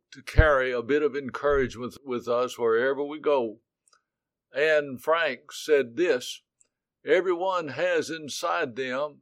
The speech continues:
a piece of good news for somebody else. It might just be that this is the greatest need in all the world. Whenever there's good done by anyone, look closely,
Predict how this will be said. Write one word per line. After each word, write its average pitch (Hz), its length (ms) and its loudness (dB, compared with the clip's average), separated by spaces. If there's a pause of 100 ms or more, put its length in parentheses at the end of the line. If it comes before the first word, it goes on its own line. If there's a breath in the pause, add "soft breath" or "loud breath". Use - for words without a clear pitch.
a 120 80 -6
piece 156 340 -4
of 127 100 -14
good 160 220 -2
news 135 520 -10
for 131 140 -6
somebody 139 560 0
else. - 420 -4 (760)
It - 180 -6
might 202 320 -2 (160)
just 156 420 -4
be 139 280 -2
that 131 260 -2
this 151 260 -6
is 131 140 -6
the 131 120 -8
greatest 135 460 -2
need 117 280 -6
in 113 100 -6
all 120 260 -2
the 120 80 -6
world. 117 440 -4 (800)
Whenever 143 440 4
there's 139 420 2
good 156 440 2
done 143 320 2
by 135 160 4
anyone, 139 500 -4
look 175 240 -2
closely, 147 600 -4